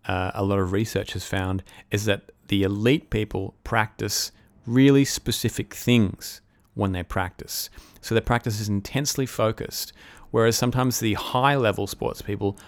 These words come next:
just practice generally. And this has gotta be a big difference between Astralis and other teams. I've never heard another I G L talk about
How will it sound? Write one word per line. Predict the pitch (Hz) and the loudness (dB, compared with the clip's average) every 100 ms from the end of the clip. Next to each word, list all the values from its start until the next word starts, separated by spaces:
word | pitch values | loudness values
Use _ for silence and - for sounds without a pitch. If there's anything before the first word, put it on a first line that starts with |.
| - - | -10 -4
just | 143 | -2
practice | - 139 - 110 | 0 0 -2 -8
generally. | - 107 113 123 104 - - - - - - - - | -2 2 4 2 0 -6 -12 -16 -20 -20 -20 -4 6
And | 117 117 117 113 - - - - - - | 8 8 6 0 -6 -16 -20 -20 -20 -4
this | 147 | 2
has | 143 131 | 2 6
gotta | 135 123 | 6 6
be | 113 | 2
a | |
big | 101 101 | 0 0
difference | 110 - 98 | -2 -2 -8
between | - - 98 98 98 98 120 - - - - - - - - - - - - | -8 -6 -2 0 0 -4 -8 -18 -20 -20 -20 -20 -20 -20 -20 -20 -20 -20 -16
Astralis | - - 92 95 - | -6 2 4 4 2
and | 92 | -2
other | 90 | -2
teams. | - 87 92 | -4 -6 -4
I've | 95 | 0
never | 127 131 | 4 6
heard | 113 101 | 6 2
another | 98 92 92 - | 2 0 -2 -2
I | 92 | -4
G | 90 95 | -4 -4
L | 90 90 | -4 -4
talk | - 101 - | -2 -2 -2
about | - 90 | -2 -2